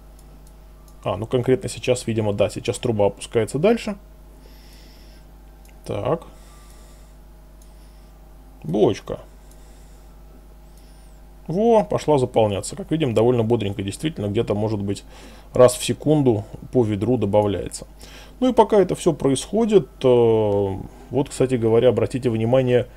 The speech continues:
это всё кварцит. Это всё кварцит, который несколькими сериями раньше я так долго и тщательно искал. А находится это всё, э, в общем целом, ровно же вот под рекой, э, в мегаканьоне,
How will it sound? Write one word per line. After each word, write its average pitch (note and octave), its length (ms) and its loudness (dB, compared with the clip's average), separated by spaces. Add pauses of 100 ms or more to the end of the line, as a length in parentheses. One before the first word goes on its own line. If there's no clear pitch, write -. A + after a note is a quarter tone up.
(160)
это B2+ 180 -2
всё - 180 -2
кварцит. A#2 600 0 (540)
Это - 200 -4
всё - 180 0
кварцит, B2+ 460 4
который A#2+ 460 2 (200)
несколькими A#2+ 480 -2
сериями A#2+ 400 4
раньше B2 340 2
я A2+ 60 4
так A2 180 2
долго A2+ 280 4
и A2+ 60 -2
тщательно G#2 480 -2
искал. G2+ 380 0 (600)
А B2 120 -2
находится G3 720 4
это B2 180 4
всё, A2 460 0 (160)
э, A#2+ 80 -4
в A2 220 2
общем F3+ 320 2
целом, D#3+ 400 4 (560)
ровно C#3+ 360 6
же B2 220 4
вот A2+ 280 -2 (180)
под C#3+ 180 4
рекой, B2 460 2 (400)
э, A#2 40 -12
в G#2 800 -4
мегаканьоне, A2+ 840 2